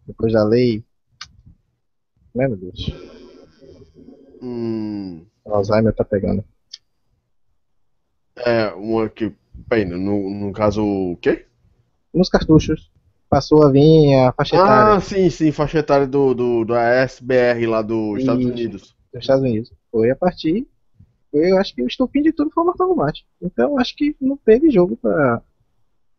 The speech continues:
Speaker 1: ter marcado tanto, assim, e ser polêmico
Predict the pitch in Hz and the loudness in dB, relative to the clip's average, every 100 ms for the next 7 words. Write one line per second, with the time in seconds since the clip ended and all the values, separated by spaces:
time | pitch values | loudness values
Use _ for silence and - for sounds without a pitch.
0 | - 143 156 - 143 190 220 139 143 139 | -2 0 0 0 -2 -2 -2 0 0 -2
1 | - 123 131 135 147 - 185 143 131 151 | -4 -4 -2 -2 -4 2 4 4 4 0
2 | - 214 | -2 -8